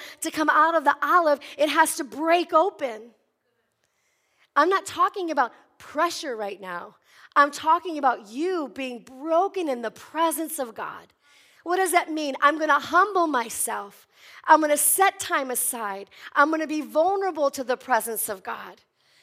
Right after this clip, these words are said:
I have found myself over the last few weeks just on my knees in my living room, just crying out to God in worship. Just on my knees in his presence. And then the oil is coming down and the oil is pouring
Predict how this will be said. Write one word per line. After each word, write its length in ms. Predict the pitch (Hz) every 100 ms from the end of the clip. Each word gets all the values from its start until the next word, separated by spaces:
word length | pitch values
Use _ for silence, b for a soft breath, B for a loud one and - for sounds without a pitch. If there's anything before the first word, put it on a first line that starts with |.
| b
I 100 | 294
have 160 | 311
found 280 | 302 330 339
myself 540 | 330 320 - 339 320 302
over 160 | 269
the 80 | 269
last 340 | 285 302 302
few 160 | 294 294
weeks 300 | 302 294 -
just 180 | 285 -
on 240 | 277 294
my 160 | 311 262
knees 380 | 269 330 339 240
in 100 | 254
my 140 | 233
living 400 | 220 302 381 302
room, 160 | 254 - B B B
just 240 | 330 330
crying 580 | - - 262 320 370 370
out 180 | 339 302
to 100 | 339
God 420 | 302 330 311 254 277
in 120 | 262
worship. 480 | 240 240 - 254 - _ _ _ _ _ _ _ _ _ _ _
Just 200 | 415 381
on 160 | 427 392
my 120 | 359
knees 380 | 320 330 339 285
in 80 |
his 160 | 269 254
presence. 720 | - 302 311 262 220 - - _ _ _ _ _ _
And 120 | 302 302
then 140 | 294
the 140 | 311 294
oil 440 | 311 349 330 269
is 120 | 247
coming 360 | - 311 285 269
down 360 | 285 302 285 254
and 120 | 247
the 100 | 240
oil 400 | 277 330 320 277
is 120 | 254 -
pouring 380 | - 294 269